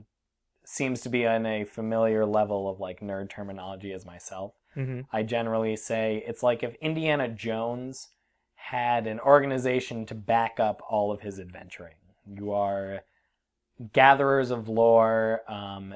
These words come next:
Speaker 1: and antiquities. So,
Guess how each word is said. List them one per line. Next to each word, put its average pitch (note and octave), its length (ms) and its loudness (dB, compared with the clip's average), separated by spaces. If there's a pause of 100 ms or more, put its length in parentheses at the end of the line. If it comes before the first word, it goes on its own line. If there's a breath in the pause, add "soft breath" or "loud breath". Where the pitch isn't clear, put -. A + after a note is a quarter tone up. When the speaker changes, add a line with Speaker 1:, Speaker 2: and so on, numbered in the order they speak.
(100)
Speaker 1:
and G2 440 -12
antiquities. D#2 920 -16 (380)
So, G#2 600 0